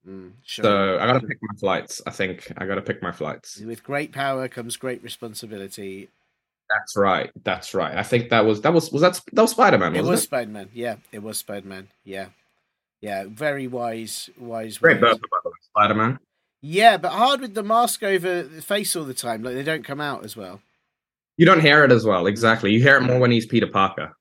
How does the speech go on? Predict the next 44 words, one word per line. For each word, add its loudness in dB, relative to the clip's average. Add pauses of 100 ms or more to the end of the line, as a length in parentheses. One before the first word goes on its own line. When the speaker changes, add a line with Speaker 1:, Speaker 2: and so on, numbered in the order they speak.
Speaker 1:
That's -8
Speaker 2:
Uh, -4
Speaker 1:
right. -6
Speaker 2:
spoiler. -10 (500)
Speaker 1:
Yeah. -6
I, -6 (100)
oh, 2
you've -6
just, -6 (380)
can't 4
believe -4
you -2
revealed 0
his -2
secret -4
identity -6
on -2
the -6
podcast. -2 (1120)
Speaker 2:
I'm -4
sorry 4
for 0
the, 2
for 8
anyone 6
who 8
hasn't, 2 (320)
uh, 6
you 2
know, 2
read 4
the -4
last -2
fifty -4
years 4
of -8
Spider-Man -2
comics. -10
I -8
have. -8
I'm -8
sorry. 0
It -2
is, -6